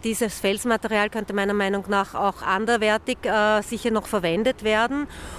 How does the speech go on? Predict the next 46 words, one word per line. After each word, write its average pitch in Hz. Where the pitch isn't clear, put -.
und 220
als 208
Wildrettungshügel 220
eignet 185
sich -
das, -
äh, 180
irgend-, 196
eignet 180
sich -
das 185
überhaupt 185
nicht. 214
Also 185
fünf 233
Meter 190
hohen 214
Hügel 233
da 196
für 214
das 202
Wild 220
zu -
bauen, 170
ist -
relativ 175
absurd. 185
Das -
hat 175
auch 185
in 208
der 185
Stockerauer 170
Au, 190
gibt's -
auch 165
solche 196
Stellen, 170
das 180
funktioniert 185
überhaupt 165
nicht -
und 185
hat 175
keinen 175
Sinn. 180